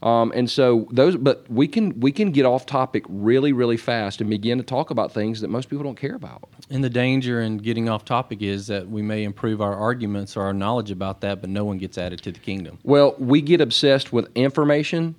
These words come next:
Speaker 1: and not revelation. Um, and information can make us very proud and arrogant, but revelation changes us. Um, and there are too many,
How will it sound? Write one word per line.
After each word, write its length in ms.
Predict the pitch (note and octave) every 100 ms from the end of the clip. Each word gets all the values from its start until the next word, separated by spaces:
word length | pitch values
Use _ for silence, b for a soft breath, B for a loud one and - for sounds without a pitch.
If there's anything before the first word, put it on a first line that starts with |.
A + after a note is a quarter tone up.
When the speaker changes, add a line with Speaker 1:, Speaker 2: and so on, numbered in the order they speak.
| _ -
Speaker 1:
and 140 | A2
not 200 | A2+ G#2
revelation. 880 | G2+ F#2 A2 G2 F#2 D#2+ - B1 B1+ b b b b -
Um, 320 | G#2 G2+ G#2
and 140 | A2+ A2 -
information 760 | D#3+ F#3+ F#3+ D3 A#2+ - A#2
can 180 | G#2 A2
make 220 | G#2+ A2
us 140 | G#2 G2+
very 420 | F#2 G#2+ A#2+ A#2
proud 640 | - - A2+ G2+ G#2+ A#2
and 160 | G2+ F#2+ -
arrogant, 600 | G2+ A2+ A#2 C3+ C3+ - b b -
but 100 | G2
revelation 840 | F#2+ A#2 C#3 C3+ A2 G#2 - F#2+
changes 580 | - - A2+ G#2+ F2+ E2
us. 400 | B1+ - - - b b b -
Um, 280 | A#2 A2 A2
and 160 | A2+
there 100 | A#2+
are 40 | A2
too 180 | -
many, 320 | D#3 D#3 C3